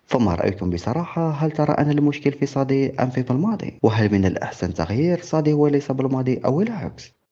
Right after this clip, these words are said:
قانون من الحكومة يهز البرلمان وتطبيقه لأول مرة في الشرطة الجزائرية،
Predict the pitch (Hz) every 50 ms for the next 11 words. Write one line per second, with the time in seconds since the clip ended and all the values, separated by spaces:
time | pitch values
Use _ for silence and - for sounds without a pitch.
0 | - - 139 131 123 123 123 117 110 110 107 107 110 107 110 - 123 127 - 214
1 | 220 214 208 202 180 160 185 185 - 180 170 175 165 175 165 156 156 156 160 160
2 | 156 151 147 143 147 - 156 - - 143 147 - - 143 139 143 147 139 147 -
3 | - 151 143 143 139 135 131 - 131 123 - 135 - - 131 123 - 131 127 123
4 | 120 123 120 113 120 117 117 123 - 208 247 240 165 -